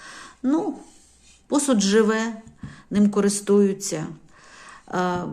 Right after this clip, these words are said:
ми все одно взяли навіть з таким сколом через те, що,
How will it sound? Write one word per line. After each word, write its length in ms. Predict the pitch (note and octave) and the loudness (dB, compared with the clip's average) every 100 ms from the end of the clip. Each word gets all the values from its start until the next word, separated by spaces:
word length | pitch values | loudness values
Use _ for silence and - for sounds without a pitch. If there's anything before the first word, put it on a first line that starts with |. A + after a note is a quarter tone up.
| - - | -10 0
ми 180 | G#3 C#4 | 4 4
все 200 | C#4+ D4 | 6 6
одно 220 | B3+ B3+ | 6 6
взяли 320 | G#3+ A3 A3 | 6 4 6
навіть 680 | G3+ F#3+ F#3 F#3 G3 F3+ E3+ | 4 2 0 -2 -2 -2 -2
з 120 | - | -4
таким 360 | F#3 - F3+ | -4 -4 -8
сколом 540 | E3+ - B3+ C#4+ A#3+ G#3 | -8 -4 0 2 0 0
через 280 | G3 F#3 F#3 | -2 -4 -4
те, 160 | G#3+ | -2
що, 280 | G#3 - | -2 -2